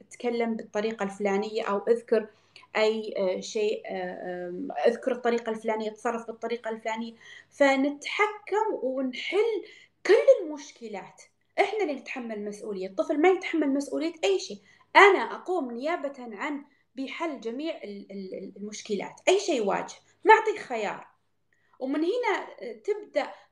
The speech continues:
تضعف شخصية الطفل وقدرته على اتخاذ قرارات معينة. طبعًا أنا ما أقول ما ندربهم، بالعكس هذه كلها مهام جدًا مهمة، لكن في يعني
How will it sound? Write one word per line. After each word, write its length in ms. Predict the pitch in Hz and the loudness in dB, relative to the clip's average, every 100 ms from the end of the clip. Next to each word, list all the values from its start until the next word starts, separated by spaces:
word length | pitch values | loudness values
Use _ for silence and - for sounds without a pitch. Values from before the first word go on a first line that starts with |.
| _ | _
تضعف 500 | 403 480 - 233 226 | -4 -2 -2 -4 -8
شخصية 640 | - 208 - 285 302 254 220 | -12 -14 -8 -4 -2 -2 -4
الطفل 440 | 214 277 277 214 | -2 -4 -2 -8
وقدرته 560 | 190 190 302 269 226 202 | -10 -4 -4 -2 -6 -10
على 340 | 180 196 185 185 - - 196 | -8 -6 -6 -8 -20 -18 -16
اتخاذ 440 | - 202 - 202 | -8 -6 2 0
قرارات 720 | 202 175 175 175 180 180 - | 0 -6 -4 -2 -2 -4 -8
معينة. 500 | 170 160 - - - _ _ - - - | -12 -14 -18 -20 -20 _ _ -20 -20 4
طبعًا 220 | 359 320 | 6 8
أنا 300 | 330 - 403 | 8 10 10
ما 120 | 302 359 | 10 8
أقول 460 | 254 233 285 220 | 6 4 4 6
ما 300 | 233 269 269 226 | 4 4 2 -2
ندربهم، 800 | 220 220 214 233 208 226 254 - _ | 2 2 4 2 -2 -4 -4 -8 _
بالعكس 400 | 262 330 330 - | 4 6 4 2
هذه 160 | 294 285 | -6 -4
كلها 280 | 294 294 254 | -6 -6 -6
مهام 400 | 233 226 233 214 | -6 -6 -6 -6
جدًا 260 | - 208 | -4 -4
مهمة، 460 | 208 185 220 196 185 - - - | -2 -4 -6 -6 -6 -10 -20 2
لكن 360 | 269 330 320 285 | 6 6 4 0
في 280 | - 359 262 | 2 0 0
يعني 600 | 196 226 233 226 202 | -2 -2 -4 -6 -10